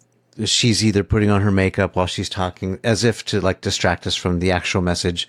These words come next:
But yeah, that's becoming so formulaic now that we sort of see through it. It's not authentic.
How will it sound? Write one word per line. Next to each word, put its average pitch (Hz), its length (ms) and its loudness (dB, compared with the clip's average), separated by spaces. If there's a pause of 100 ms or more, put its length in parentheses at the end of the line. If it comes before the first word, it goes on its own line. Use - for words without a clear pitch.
(280)
But 117 100 4
yeah, 120 160 4
that's 117 160 0
becoming 110 340 0
so 101 160 0
formulaic 95 680 2
now 85 240 0
that 85 240 -4 (420)
we 107 100 -2
sort 95 200 2
of 87 60 0
see 98 180 0
through 104 180 2
it. 85 40 -2
It's - 120 -4
not 90 200 2
authentic. 90 480 -4